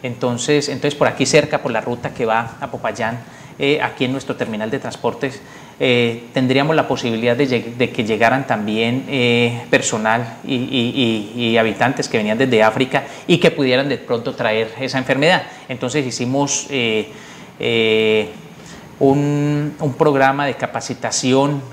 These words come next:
eh, en, acompañado con la Secretaría de Salud Departamental, en el cual, en el cual se capacitó y se realizaron simulacros en las instituciones de salud del municipio, pues, para poder afrontar,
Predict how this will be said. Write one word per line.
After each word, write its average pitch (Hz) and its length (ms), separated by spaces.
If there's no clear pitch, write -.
eh, 113 560
en, 120 440
acompañado 127 640
con 120 240
la 113 80
Secretaría 110 420
de 131 60
Salud 110 180
Departamental, 117 800
en 160 120
el 135 140
cual, 135 500
en 139 140
el 110 120
cual 123 380
se 143 160
capacitó 131 800
y 175 100
se 135 260
realizaron 120 680
simulacros 120 720
en 123 80
las 117 160
instituciones 123 640
de 131 80
salud 110 300
del 139 140
municipio, 139 520
pues, 160 100
para 147 220
poder 156 300
afrontar, 151 680